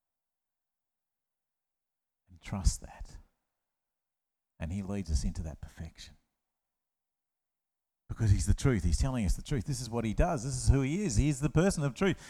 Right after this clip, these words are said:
He, later on, he tells us that the Father and I and I are the Father. He says, "I'm the truth and I'm the life. I'm the one that's gonna give you the life. It's me." But here the most important thing that they need to hear and we need to hear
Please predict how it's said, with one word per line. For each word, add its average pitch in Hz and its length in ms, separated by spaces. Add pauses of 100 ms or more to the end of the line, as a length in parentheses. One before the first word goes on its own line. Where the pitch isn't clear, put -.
(100)
He, 156 80
later 165 220
on, 185 80
he 165 80
tells 160 240
us 131 120
that 151 180
the 127 80
Father 170 360
and 143 80
I 156 200
and 151 80
I 151 220
are 143 40
the 131 80
Father. 170 320
He 147 60
says, 151 160
"I'm 185 180
the 151 60
truth - 640
and 151 80
I'm 160 160
the 147 60
life. 185 280
I'm 226 160
the 214 80
one 185 160
that's 151 140
gonna 139 180
give 123 220
you 127 100
the 117 100
life. 160 460 (260)
It's 160 200
me." 180 720 (260)
But 170 140
here 240 240
the 202 80
most 180 280
important 156 460
thing 196 220
that 151 140
they 143 140
need 156 260
to 147 120
hear 165 240
and 143 160
we 214 220
need 165 300
to 127 140
hear 113 360